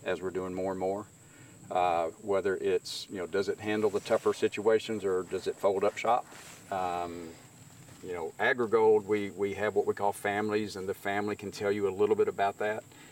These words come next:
But the families is only a broad category. Within those families, we've got differences. So testing, testing, testing. Uh, we can't do enough of it.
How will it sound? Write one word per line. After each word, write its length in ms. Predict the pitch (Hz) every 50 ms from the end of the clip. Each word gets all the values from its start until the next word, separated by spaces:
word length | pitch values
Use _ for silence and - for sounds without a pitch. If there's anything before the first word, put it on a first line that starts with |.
| - - - - - - - - - - - - - - - - -
But 100 | - -
the 80 | - 113
families 440 | - 147 147 151 156 156 143 123 113
is 140 | 123 110 120
only 240 | 127 127 123 117 113
a 60 | 107
broad 320 | 98 110 113 113 107 101
category. 500 | - 131 127 110 98 95 87 80 73 - - - - - - - - - - -
Within 300 | - 110 107 - 120 113
those 180 | 107 107 104 -
families, 480 | - - 131 131 123 110 104 98 92 90
we've 160 | 101 98 90
got 200 | 98 95 - 80
differences. 600 | 98 90 - 80 76 - 78 73 - - - - - - - - -
So 380 | - - 98 95 92 90 85 - - - - - - - - - - - - - - - -
testing, 400 | - 123 120 - - - 120 110
testing, 400 | - 110 104 95 - - 101 90
testing. 460 | - 95 87 82 - - 76 76 78 - - - - - -
Uh, 300 | 92 87 85 85 85 85 82 85 85
we 100 | 98 98
can't 380 | - - 107 107 104 - - 110
do 140 | 107 101 95
enough 300 | 90 95 101 104 - 107
of 140 | 107 98
it. 140 | 110 104 -